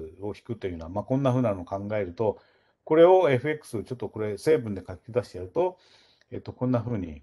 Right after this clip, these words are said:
書けるわけですけど、これをちょっとXのKっていうので、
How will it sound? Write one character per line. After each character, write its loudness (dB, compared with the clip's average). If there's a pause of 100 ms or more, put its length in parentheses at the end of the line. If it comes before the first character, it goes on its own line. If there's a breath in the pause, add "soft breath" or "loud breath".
書 -16
け -10
る -4
わ -8
け -12
で -12
す -20
け -12
ど、 4 (1300 loud breath)
こ 0
れ 6
を 8
ち -6
ょ -2
っ -10
と 0
X -8
の -8
K 2
っ 0
て -10
い -6
う -8
の -12
で、 -2